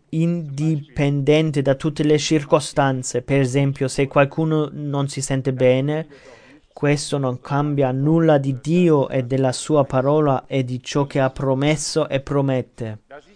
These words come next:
Questo è la bella cosa. Dio è al di sopra di tutto. Immaginate se salisse e scendesse con noi in questo modo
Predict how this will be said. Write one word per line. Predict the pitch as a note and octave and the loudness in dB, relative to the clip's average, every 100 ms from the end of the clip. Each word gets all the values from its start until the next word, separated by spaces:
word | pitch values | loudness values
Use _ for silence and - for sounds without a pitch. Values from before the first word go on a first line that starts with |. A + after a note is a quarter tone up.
| _ - - - - C#3 C3 | _ -20 -20 -20 -20 -20 -12
Questo | - D3+ E3 - - - B2 - | 0 2 2 0 -6 -2 -2 -2
è | B2+ | -2
la | C3+ B2+ | 0 0
bella | A#2+ C#3 C#3 B2+ | 2 2 2 0
cosa. | - B2+ A#2+ A2+ A2+ A2+ - _ _ C3+ B2 A#2 _ _ - | -2 -4 -4 -6 -8 -10 -14 _ _ _ -20 -20 _ _ -10
Dio | C#3 B2+ E3+ F3 D3 B2 - | -6 0 2 4 4 2 -4
è | - C#3 B2+ | -4 -2 -4
al | A2+ C#3 D#3 | -2 2 4
di | D3 C#3+ C#3 | 4 2 0
sopra | - - D3 D3 D3 | -2 -2 -2 0 -2
di | C3+ C3 | -2 -4
tutto. | B2+ - A#2 - - A#2 G#2+ E3 _ D3 D3 D3 _ | -8 -12 -16 -14 -12 -10 -12 -18 _ -20 -20 -20 _
Immaginate | D#3 D3+ D#3+ D#3 C#3+ - C#3 C3 C3+ C3+ C#3 E3 E3 E3+ - - | -2 0 2 0 -2 -4 -4 0 0 -2 2 4 4 -2 -16 -20
se | - - D3+ D3 | -12 -2 2 2
salisse | C#3+ C#3+ C3+ C3 C3 - - D#3 D#3 - C#3+ | 2 0 0 0 -2 -4 -2 0 -2 -6 -6
e | C#3+ | -2
scendesse | C#3+ - D3 C#3 B2+ C3+ C#3+ - D3+ | 0 0 -2 0 2 0 0 -2 -2
con | D3 C#3 | -2 -2
noi | C3+ C#3+ | 0 -2
in | C#3+ | -2
questo | - C#3 C3+ - C3+ | -2 -2 -2 -4 -2
modo | B2+ B2+ C3 C3+ D#3 E3 | 0 2 2 2 -2 -2